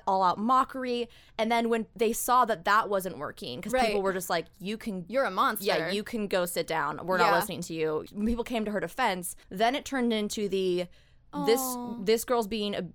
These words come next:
Speaker 1: abused. This is child abuse. She shouldn't be thinking about this right now. She should be in school.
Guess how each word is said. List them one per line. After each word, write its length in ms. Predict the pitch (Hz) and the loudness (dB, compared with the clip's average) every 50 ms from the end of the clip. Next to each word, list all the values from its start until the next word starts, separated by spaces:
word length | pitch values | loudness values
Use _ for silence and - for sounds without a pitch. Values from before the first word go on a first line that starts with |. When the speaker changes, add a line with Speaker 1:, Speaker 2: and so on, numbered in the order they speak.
| - - | -6 -4
Speaker 1:
abused. 480 | 202 196 202 165 190 190 190 185 180 185 | -4 -4 -4 -6 -4 0 0 0 0 0
This 80 | 185 175 | -4 -6
is 120 | 180 175 | -8 -8
child 380 | - - 240 214 180 180 185 180 | -6 -2 2 4 4 4 2 0
abuse. 300 | 170 175 180 180 175 175 | -2 -2 -2 -2 -2 -2
She 140 | - - 196 | -4 -4 -4
shouldn't 180 | - 226 196 | -4 -4 -4
be 80 | - 196 | -4 -6
thinking 280 | 190 196 185 180 190 180 | -6 -6 -6 -6 -4 -2
about 160 | 180 175 - | -2 0 0
this 160 | 180 175 - | -2 -2 -2
right 160 | 185 180 - | -2 -2 -2
now. 320 | 185 175 175 175 170 175 175 | -2 0 0 2 2 2 0
She 160 | - - 202 | 0 -4 -8
should 140 | - 208 190 | -8 -8 -8
be 100 | 196 185 | -6 -6
in 100 | 190 185 | -6 -6
school. 640 | 175 - - - 185 180 180 175 175 175 175 175 | -8 -8 -6 -4 0 2 2 4 4 4 2 0